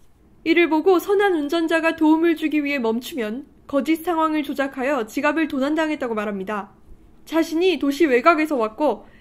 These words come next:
가스나 차량 수리를 위한 자금이 필요하다며 돈을 대가로 금이나 보석을 건네주겠다고 하는데요.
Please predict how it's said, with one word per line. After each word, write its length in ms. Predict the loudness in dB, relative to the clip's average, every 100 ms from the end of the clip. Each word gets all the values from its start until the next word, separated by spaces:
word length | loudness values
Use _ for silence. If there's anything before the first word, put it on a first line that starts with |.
| -12 -2
가스나 360 | 0 2 2
차량 300 | 2 0 0
수리를 420 | 0 2 4 4
위한 240 | 2 0 0
자금이 480 | -2 -2 0 -2 0
필요하다며 720 | 0 2 0 -2 -2 -2 -2
돈을 300 | 0 2 2
대가로 480 | -2 -2 -2 -2 -2
금이나 400 | 0 0 0 0
보석을 420 | 0 0 0 0
건네주겠다고 720 | 0 -2 -4 -6 -4 -4 -2
하는데요. 540 | -2 -2 -2 -2 -4